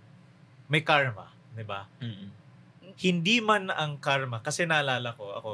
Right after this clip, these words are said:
Speaker 1: parati akong pinagsasabihan ng nanay ko at saka ng kapatid ko. May, I, I have a sister. So, parati nilang sinasabi, ah, "Will, wag, wag daw wag ka magloloko. Kasi yung karma,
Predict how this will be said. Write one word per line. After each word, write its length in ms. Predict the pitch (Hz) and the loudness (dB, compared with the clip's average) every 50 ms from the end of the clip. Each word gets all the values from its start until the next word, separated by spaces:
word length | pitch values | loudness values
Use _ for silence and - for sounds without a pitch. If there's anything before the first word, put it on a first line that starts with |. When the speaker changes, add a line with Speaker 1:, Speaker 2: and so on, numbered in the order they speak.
| 101 | -8
Speaker 1:
parati 280 | - - 117 117 117 117 | -4 -2 0 0 0 0
akong 160 | 127 131 123 | 0 -2 0
pinagsasabihan 680 | - 120 107 113 110 - 110 - 117 107 107 104 104 104 | -2 -2 -2 -4 -6 -8 -8 -8 -8 -8 -6 -6 -8 -8
ng 120 | 101 101 101 | -10 -12 -10
nanay 300 | 98 98 98 98 98 98 | -10 -10 -10 -10 -10 -12
ko 140 | 95 110 107 | -10 -10 -10
at 60 | - | -10
saka 160 | - 110 110 | -10 -10 -10
ng 100 | 101 98 | -10 -10
kapatid 380 | 95 101 - 104 98 - 90 85 | -12 -14 -14 -14 -14 -14 -16 -18
ko. 160 | - - 98 | -16 -16 -10
May, 380 | 92 113 120 120 117 113 113 110 | -6 -4 -4 -4 -4 -6 -8 -6
I, 260 | 113 117 113 101 110 | -4 -4 -2 0 0
I 80 | 120 123 | 0 0
have 80 | 117 | 0
a 60 | 120 117 | -2 -4
sister. 420 | - - - - 101 92 87 - - - - - - - - - - - - - | -6 -8 -10 -10 -12 -12 -12 -14 -18 -20 -20 -20 -20 -20 -20 -20 -20 -20 -20 -16
So, 140 | - 139 | -14 -6
parati 300 | 127 - 156 165 160 165 | -2 0 0 0 0 -2
nilang 180 | 160 156 151 143 | -4 -4 -6 -8
sinasabi, 480 | 143 147 135 139 120 113 107 104 104 - - - - - - - - - | -8 -6 -4 -4 -4 -4 -6 -8 -12 -14 -18 -20 -20 -20 -20 -20 -14 -4
ah, 540 | - 131 143 135 131 131 131 127 127 123 123 117 - - - - - - - - - - - - - - - - - - | 0 2 4 4 4 2 2 0 0 -2 -4 -8 -12 -18 -20 -20 -20 -20 -20 -20 -20 -20 -20 -20 -20 -20 -20 -20 -12 -8
"Will, 180 | 143 151 151 | -6 -4 -4
wag, 220 | 143 143 147 147 135 120 - - - - - - - - - - - - - | -4 -4 -6 -6 -8 -12 -16 -20 -20 -20 -20 -20 -20 -20 -20 -20 -20 -12 -8
wag 140 | 131 147 | -8 -2
daw 140 | 143 147 151 | 0 2 2
wag 80 | 147 139 | 2 2
ka 80 | 123 | 2
magloloko. 560 | 131 123 127 120 120 117 107 104 - 104 92 - - - - - - - - - - - - - - - | 0 0 0 0 -2 -2 -2 -4 -6 -10 -14 -16 -18 -20 -20 -20 -20 -20 -20 -20 -20 -20 -20 -20 -12 -8
Kasi 240 | - 156 135 165 160 | -8 -4 -2 0 0
yung 140 | 156 156 156 | 0 0 2
karma, 500 | - 143 139 139 127 113 104 101 98 | 4 4 4 4 2 0 -4 -6 -8